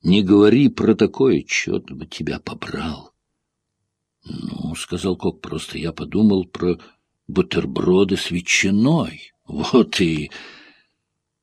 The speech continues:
Ночь на море в шлюпке — это очень долгая ночь.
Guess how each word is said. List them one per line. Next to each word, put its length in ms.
Ночь 840
на 260
море 360
в 80
шлюпке — 680
это 460
очень 600
долгая 520
ночь. 540